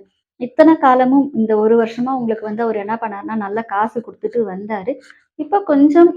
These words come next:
காசு இல்ல அப்படின்னாலும், கொஞ்சம் காசு கம்மியா வரும், அவ்வளவுதான். மத்தபடி காசு வரும், அதுல வந்து டவுட்டே வேண்டாம். இந்த நிலைப்பாட்டுக்கு தான் குருவும் வரப்போறாரு. So, இந்த வருஷம் உங்களுக்கு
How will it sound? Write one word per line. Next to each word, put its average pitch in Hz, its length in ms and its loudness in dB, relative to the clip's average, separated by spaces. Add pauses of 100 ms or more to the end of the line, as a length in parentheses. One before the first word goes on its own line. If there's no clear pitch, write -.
காசு 277 480 4
இல்ல 262 320 2
அப்படின்னாலும், 233 680 2
கொஞ்சம் 302 380 4
காசு 294 420 4
கம்மியா 330 540 4
வரும், 233 340 2 (360)
அவ்வளவுதான். 254 460 2 (220)
மத்தபடி 320 400 4
காசு 277 380 2
வரும், 185 260 -2 (340)
அதுல 254 200 0
வந்து 302 200 4
டவுட்டே 247 400 4
வேண்டாம். 175 380 -6 (340)
இந்த 294 180 6
நிலைப்பாட்டுக்கு 320 600 2
தான் 269 240 0
குருவும் 247 380 0
வரப்போறாரு. 190 600 -4
So, 285 220 -8
இந்த 285 300 -2
வருஷம் 269 440 0
உங்களுக்கு 208 500 -6